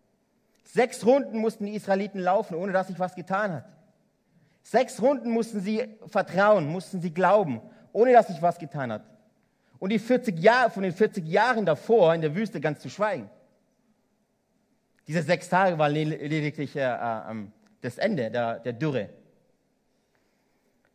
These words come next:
Nun, die erste Runde hier ganz außen, ganz weit entfernt vom Zentrum. Da kannst du dich befinden. Das ist wirklich ein realer Ort, an dem du dich befinden kannst.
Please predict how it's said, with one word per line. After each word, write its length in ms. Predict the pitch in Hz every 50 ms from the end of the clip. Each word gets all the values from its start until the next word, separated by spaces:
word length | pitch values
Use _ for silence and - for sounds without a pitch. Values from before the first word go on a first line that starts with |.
| _ _ _ -
Nun, 140 | 185 240
die 80 | 240 240
erste 380 | - - 254 285 269 277 - 226
Runde 320 | 196 220 254 247 214 196
hier 160 | 190 202 214
ganz 340 | 175 - 240 254 247 247 -
außen, 460 | - 208 220 233 220 220 - 190 180
ganz 280 | 233 254 - - - 190
weit 220 | 214 220 220 220
entfernt 560 | - 202 196 147 - - 202 196 196 190 170
vom 180 | - - 165 143
Zentrum. 580 | - - 165 160 160 156 - 113 107 104 98 - _ _ _ _ _ _ _ _ _ _ _ _ _ _ _ _ _ _ _ _ _ _ _ _ _ _ _ _ _ _ _
Da 120 | - 151 151
kannst 240 | - 262 247 254
du 20 | 254
dich 120 | 247 -
befinden. 520 | - 247 - - 277 277 262 208 170 123 101 - - _ _ _ _ _ _ -
Das 160 | 165 175 -
ist 200 | 226 - 208 190
wirklich 280 | 226 233 226 233 202 214
ein 100 | 214 202
realer 500 | 170 185 190 185 185 196 208 208 202 151
Ort, 300 | 170 180 180 190 180 170
an 100 | 160 151
dem 140 | 156 165
du 60 | 165 165
dich 340 | 160 165 156 165 170 160 165
befinden 400 | - 160 - - 175 165 175 170
kannst. 320 | - 113 101 104 _ _